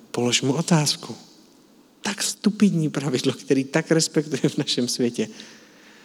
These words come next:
Když se přijdem s někým seznámit, nebo když si za, za někým sednem v šalině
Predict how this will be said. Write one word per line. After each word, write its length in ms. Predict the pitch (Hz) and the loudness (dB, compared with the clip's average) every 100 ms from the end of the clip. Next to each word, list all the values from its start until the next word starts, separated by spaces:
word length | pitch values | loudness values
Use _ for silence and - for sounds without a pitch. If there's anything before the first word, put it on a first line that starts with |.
| - - _ | -20 -20 _
Když 120 | - | -6
se 80 | 135 | -6
přijdem 400 | - 175 170 165 | 0 4 6 6
s 40 | |
někým 300 | 160 151 156 | 4 4 2
seznámit, 680 | 147 - 147 147 147 139 123 | 2 0 2 2 4 4 4
nebo 160 | 127 131 | 4 4
když 200 | 127 127 | 4 2
si 100 | 135 | 0
za, 280 | - 143 | 0 2
za 440 | 139 - 135 135 147 | 2 -2 -2 2 4
někým 240 | 143 147 | 4 4
sednem 360 | 135 143 147 143 | 2 0 0 0
v 60 | |
šalině 460 | - 135 139 120 | 0 0 2 2